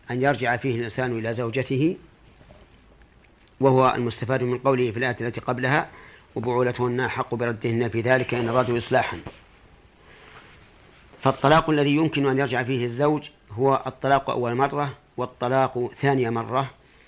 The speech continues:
أما إذا طلقها الثالثة فإنها لا تحل، كما يأتي في الآية التي بعدها،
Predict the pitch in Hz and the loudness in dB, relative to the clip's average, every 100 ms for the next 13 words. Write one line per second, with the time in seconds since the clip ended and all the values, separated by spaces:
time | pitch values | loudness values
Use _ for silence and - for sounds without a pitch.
0 | _ - 143 156 147 135 127 127 127 120 | _ -2 2 4 4 4 0 0 -2 -2
1 | 113 - 131 143 139 123 117 131 117 127 | -4 -2 2 2 2 -4 -4 -2 0 0
2 | 123 101 139 151 127 127 120 139 123 104 | -2 -6 -8 -6 -2 -2 -2 -4 -6 -4
3 | 139 113 120 110 120 107 95 | -2 -2 -4 -4 -2 -2 -4